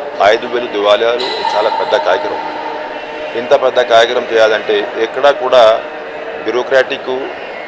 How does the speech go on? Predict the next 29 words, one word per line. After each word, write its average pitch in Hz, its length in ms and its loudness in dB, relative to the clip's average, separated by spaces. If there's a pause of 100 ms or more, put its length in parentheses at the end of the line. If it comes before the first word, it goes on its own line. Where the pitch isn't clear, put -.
(260)
డీలేస్ 139 320 2
వల్ల 123 500 4 (260)
ఇబ్బంది 113 300 0
ఉండదన్న 123 420 -2
ఉద్దేశంతో - 420 -4
మనం 104 260 -2 (140)
చాలా 110 180 6
పకడ్బందీగా 104 680 -2
ప్రణాళికలు 101 480 -2
మనం 98 180 -8
ముందుకు 95 340 -10
వెళ్తున్నాం. - 360 -6 (680)
కాబట్టి 110 360 2
ఈ 120 180 -6 (140)
ఐదు 113 100 -4
వేలు 110 160 -6
దేవాలయ 101 360 0
కార్యక్రమం 104 380 0
కూడా 113 280 2
సక్సెస్ - 520 -2
చేయడానికి 101 600 0 (440)
మొత్తం 120 340 -2
ఏడు 117 180 4
వందల 113 260 -4
యాభై 107 240 2
కోట్లు 110 240 -4
ప్రస్తుతానికి 107 480 -2
శాంక్షన్ 107 340 -4
ఇచ్చాం. 107 260 -4